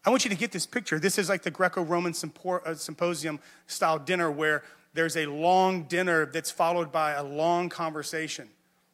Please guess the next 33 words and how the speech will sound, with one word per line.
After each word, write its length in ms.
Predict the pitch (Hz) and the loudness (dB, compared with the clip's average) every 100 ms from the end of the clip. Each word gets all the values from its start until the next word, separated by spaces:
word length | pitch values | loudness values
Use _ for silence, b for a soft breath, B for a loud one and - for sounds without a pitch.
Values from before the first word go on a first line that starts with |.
| _ _ _ _ - | _ _ _ _ -8
And 140 | 160 | -2
they're 280 | 165 160 143 _ | 0 0 -4 _
semi-recumbent, 840 | - 202 190 170 156 185 180 170 | -6 -2 -2 -4 -4 -4 -2 -4
kinda 340 | - 170 156 151 B B | -4 -2 -2 -6 B B
leaning 480 | 160 170 190 196 190 | -8 -2 0 0 -2
towards 460 | - 175 175 180 135 | -4 -2 0 0 -2
the 80 | 160 | -4
table 360 | 175 170 165 | -2 -2 -2
like 180 | 165 160 | -2 -4
this 220 | 175 - | -6 -6
with 120 | 165 | -6
their 100 | 156 | -6
feet 400 | 135 - 175 165 | -8 -8 -8 -6
behind 460 | - 139 160 156 139 | -6 -4 -2 -4 -4
them. 160 | 113 - _ _ _ _ _ _ _ _ _ _ _ _ _ _ - | -12 -18 _ _ _ _ _ _ _ _ _ _ _ _ _ _ -10
And 100 | 175 | -8
this 100 | 160 | 0
conversation 720 | - 214 226 208 220 196 196 | 6 6 6 4 2 0 -2
is 140 | 175 | -2
happening, 500 | - 196 196 185 170 | 0 0 0 -2 -2
and 100 | 160 | 0
there, 220 | 170 165 B B 185 | 0 0 B B 2
there 100 | 185 | 4
are 120 | 175 | 6
other 200 | 226 247 | 4 4
guests, 480 | 135 190 196 - 170 | 2 4 4 2 -2
it 140 | 160 | -4
appears, 400 | 160 220 220 160 | -4 -2 0 0
that 100 | 165 | 0
are 60 | 165 | 0
in 220 | 214 226 | 0 0
the 100 | 202 | 0
room, 400 | 190 214 196 | 0 -2 -2